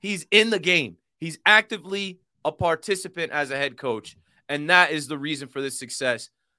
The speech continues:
Put coach of the year next to Jacque Vaughn's name as you talk about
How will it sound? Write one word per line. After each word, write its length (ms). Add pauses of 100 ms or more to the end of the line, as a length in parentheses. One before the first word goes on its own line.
(220)
Put 180
coach 300
of 80
the 80
year 220
next 200
to 120
Jacque 260
Vaughn's 400
name 320
as 220
you 100
talk 300
about 380